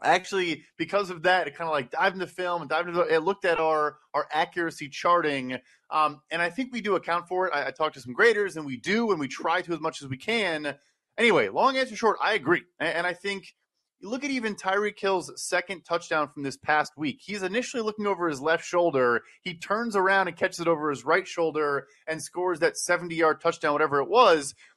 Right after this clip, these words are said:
Like, if that's a ba-, if that's a lesser receiver, it's probably an incompletion, and we're saying Tua is not accurate. So, yes, I agree with that wholeheartedly. I'm excited to go read Robbie Greer's analysis on it 'cause I'm sure it's first rate.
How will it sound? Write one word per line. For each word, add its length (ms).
Like, 200
if 120
that's 200
a 60
ba-, 260
if 60
that's 200
a 40
lesser 320
receiver, 520
it's 100
probably 240
an 60
incompletion, 640
and 140
we're 80
saying 260
Tua 220
is 80
not 160
accurate. 460
So, 320
yes, 460
I 120
agree 200
with 100
that 100
wholeheartedly. 600
I'm 140
excited 460
to 80
go 120
read 240
Robbie 300
Greer's 380
analysis 520
on 140
it 80
'cause 100
I'm 120
sure 200
it's 120
first 320
rate. 260